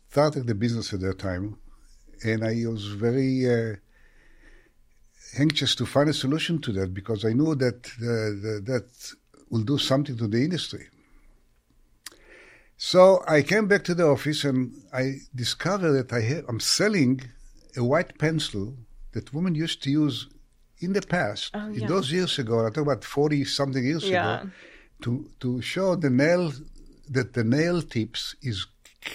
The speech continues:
Speaker 2: Nice and
Speaker 1: clean
Speaker 2: white.
Speaker 1: and nice. So they used to put white, uh, white underneath of the nails. And that was look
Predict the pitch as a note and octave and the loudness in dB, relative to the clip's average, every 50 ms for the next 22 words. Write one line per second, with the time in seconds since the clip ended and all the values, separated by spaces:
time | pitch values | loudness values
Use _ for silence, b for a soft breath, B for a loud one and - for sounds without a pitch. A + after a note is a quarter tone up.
0 | - - - G#2+ - C#3+ D3+ C#3+ B2+ A2 G2+ G2 - - G2 G#2 G#2 G#2+ A2 A2+ | -14 -6 -2 2 4 6 6 6 6 4 2 0 -2 -4 -4 -2 -2 -2 -2 0
1 | A#2+ C3+ C#3+ C#3 B2+ A2 G2 - - - - - - - - G#2+ B2 D#3+ D#3+ - | 0 -2 -2 -2 -4 -6 -6 -8 -10 -12 -14 -16 -12 -10 -4 -2 -2 -2 -2 -2
2 | - C3+ A#2 - - D3 C#3+ - - B2 A#2+ B2+ C#3 D3+ D3+ D3+ - - - - | -6 -8 -8 -6 -6 -8 -8 -8 -6 0 2 2 2 2 0 -6 -14 -20 -20 -20
3 | _ _ _ _ _ _ _ - - - - _ _ _ _ _ _ _ - - | _ _ _ _ _ _ _ -16 -16 -16 -16 _ _ _ _ _ _ _ -16 -10
4 | A2 G#2+ C3+ E3+ E3+ - - - A#2+ A2 A#2+ A#2 C3+ C#3 D3 C3+ C3+ C#3 A#2+ A2+ | -4 2 4 4 4 2 2 0 0 0 2 0 0 0 -2 -2 0 0 0 0
5 | A2 G#2+ F#2+ F2+ - - - - - b b b b b b b b b b b | 0 -2 -4 -6 -10 -16 -18 -20 -20 b b b b b b b b b b b
6 | b b b - D#3+ F3+ A#3+ C4 C4 - C#4 C#4 C4 B3+ A3 G#3+ G#3 G#3 A#3 A3+ | b b b -8 -4 0 0 0 0 0 -2 -2 -2 -2 -2 -2 0 0 -2 -2
7 | A#3 - - | -4 -8 -14